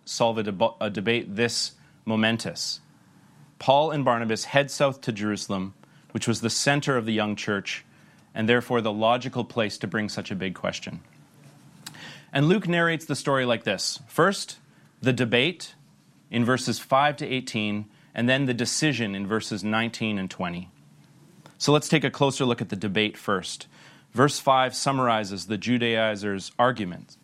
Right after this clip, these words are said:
"But some of the believers who belonged to the party of the Pharisees said,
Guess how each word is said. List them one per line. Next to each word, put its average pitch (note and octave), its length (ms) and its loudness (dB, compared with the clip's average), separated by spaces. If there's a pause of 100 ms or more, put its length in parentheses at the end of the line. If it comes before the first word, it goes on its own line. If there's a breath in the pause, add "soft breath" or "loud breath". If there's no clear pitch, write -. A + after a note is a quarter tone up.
(1500 loud breath)
"But A#2+ 160 2
some F3+ 240 4
of G3 60 0
the G3 60 2
believers B2+ 480 0
who C3+ 80 0
belonged A#2+ 540 0
to D3+ 100 -4
the C#3+ 80 0
party A#2 340 2
of A#2 80 -2
the B2 60 -4
Pharisees G#2 800 -4 (1200)
said, C#3+ 580 4